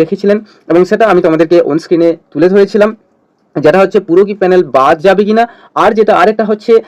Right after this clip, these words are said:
যে কোনো রকমভাবে যারা অযোগ্য রয়েছে তাদেরকে সেগ্রিগেট করা যাবে কিনা। তো এই দুটো পার্সপেক্টিভের ওপর ডিপেন্ড করে কিন্তু আমাদের এই মামলার কিন্তু শুনানি হতে চলেছে। আর তাছাড়া তোমাদেরকে বলে দিই, আমরা আমাদের এনএসসি এডুকেশন YouTube চ্যানেলে আমরা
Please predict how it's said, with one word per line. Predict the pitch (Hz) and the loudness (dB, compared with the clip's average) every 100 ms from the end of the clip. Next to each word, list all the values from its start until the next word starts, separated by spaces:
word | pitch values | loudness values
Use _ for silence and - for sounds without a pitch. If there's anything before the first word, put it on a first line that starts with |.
| - - | -8 -2
যে | 185 196 185 | 2 2 2
কোনো | 185 214 | 0 0
রকমভাবে | 214 208 202 202 | -2 -2 0 0
যারা | 175 165 | 2 2
অযোগ্য | 147 190 202 | 2 0 2
রয়েছে | 202 196 208 | 2 0 0
তাদেরকে | 170 - 175 | 0 -2 -4
সেগ্রিগেট | 175 165 160 - | -4 -4 -6 -2
করা | 147 139 | -2 0
যাবে | 135 139 | 0 -2
কিনা। | 127 104 - - - | -4 -6 -8 -8 0
তো | 226 196 | 0 2
এই | 240 247 | 0 -2
দুটো | 233 254 254 | 0 2 2
পার্সপেক্টিভের | 180 170 - 190 196 202 196 | 0 -2 -4 -6 -2 0 0
ওপর | 202 208 | 0 0
ডিপেন্ড | 156 190 196 | -2 -2 0
করে | 196 202 | 0 0
কিন্তু | 202 175 | 0 0
আমাদের | 151 165 139 | 2 0 0
এই | 175 220 | -4 -2
মামলার | 160 160 156 | 0 0 -2
কিন্তু | 156 160 - | -4 -6 -6
শুনানি | 160 147 143 139 _ | -4 -2 -2 -4 _
হতে | 131 135 | -2 0
চলেছে। | 123 113 107 - - - | -2 -2 -6 -8 -12 -4
আর | 202 | 0
তাছাড়া | 233 247 277 | 2 2 2
তোমাদেরকে | 220 208 196 208 180 151 | 2 0 2 2 2 2
বলে | 180 | 2
দিই, | 208 - | 0 -4
আমরা | 160 180 143 | 0 0 0
আমাদের | 151 151 156 - | -2 0 -2 -2
এনএসসি | 151 214 240 | -8 -6 -8
এডুকেশন | 233 226 240 | -10 -6 -4
YouTube | 185 202 | -4 -4
চ্যানেলে | 214 208 226 - 156 | -2 2 2 0 -4
আমরা | 156 | -2